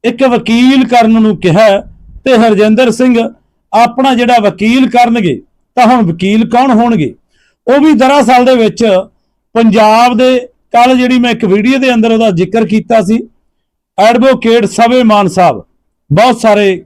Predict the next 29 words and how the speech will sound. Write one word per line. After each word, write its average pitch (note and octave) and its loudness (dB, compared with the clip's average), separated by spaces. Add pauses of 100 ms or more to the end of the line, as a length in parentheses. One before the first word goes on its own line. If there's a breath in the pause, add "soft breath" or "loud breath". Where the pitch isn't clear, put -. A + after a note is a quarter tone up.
ਕੇਸਾਂ G3+ -2
ਦੇ G#3 0
ਵਿੱਚ F#3+ -2
ਅਕਸਰ F#3 -4
ਤੁਸੀਂ F3 -4
ਉਹਨਾਂ F3 -2
ਨੂੰ E3+ -2
ਵੇਖਿਆ D#3+ -2
ਵੀ G3 -2
ਹੈ। F#3+ -6 (280)
ਅਮਰੀਕਾ C4+ 0
ਦੇ C#4 2
ਵਿੱਚ G#3 -2 (420)
ਜਿੰਨੇ C#4+ 0
ਵੀ D#4+ 0
ਸਾਡੇ B3 2
ਐਨ A#3+ -2
ਆਰ A#3+ 2
ਆਈ A#3+ 0
ਲੋਕ A3 0
ਨੇ A#3+ -2
ਪੰਜਾਬੀ, G#3 -2 (580)
ਉਹਨਾਂ D4+ 2
ਦੇ D#4 0
ਵਿੱਚ C#4 -2
ਬਹੁਤ C4+ 2
ਸਾਰੇ C4 2
ਐਡਵੋਕੇਟ A3+ 0
ਨੇ A2+ -4